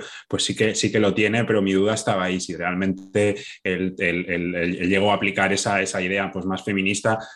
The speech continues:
eh, que, aunque es un concepto muy moderno este de, del feminismo, pero si esas ideas, pues, las, las, las llegó a poner en, en práctica.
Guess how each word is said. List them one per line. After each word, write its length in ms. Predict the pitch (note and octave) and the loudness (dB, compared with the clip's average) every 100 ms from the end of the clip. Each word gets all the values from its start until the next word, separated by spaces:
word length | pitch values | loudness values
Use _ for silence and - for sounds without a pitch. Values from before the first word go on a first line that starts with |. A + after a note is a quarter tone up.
| - | -14
eh, 160 | E2+ E2+ | -10 -8
que, 80 | - | -8
aunque 220 | - F2+ | -4 -4
es 140 | E2 G2 | 0 0
un 100 | F#2+ | 2
concepto 340 | F#2+ G2+ B2+ | 2 2 4
muy 200 | A#2 A2 | 4 4
moderno 340 | G2 G2 G2+ | 4 4 2
este 160 | F#2+ G2 | 0 0
de, 180 | F#2+ F2 | 0 0
del 160 | F2+ | 0
feminismo, 520 | - F#2+ F#2 G2+ A2+ A#2+ - - | 0 0 2 2 0 -2 -10 -6
pero 140 | G#2+ F#2+ | -2 2
si 120 | G#2+ | 2
esas 220 | G2 F#2+ | 2 0
ideas, 320 | G2+ F#2 G2 | 0 2 0
pues, 240 | - G2+ G#2 | -2 -4 -2
las, 260 | F2+ - | -2 -4
las, 220 | - E2 | -8 -6
las 160 | E2+ D#2 | -6 -2
llegó 200 | E2 E2+ | 0 0
a 60 | F2 | 2
poner 260 | G2 F#2+ | 2 2
en, 180 | F2 E2 | 0 -2
en 140 | D#2+ | -6
práctica. 440 | D#2+ F2+ - D#2+ | -4 -4 -4 -10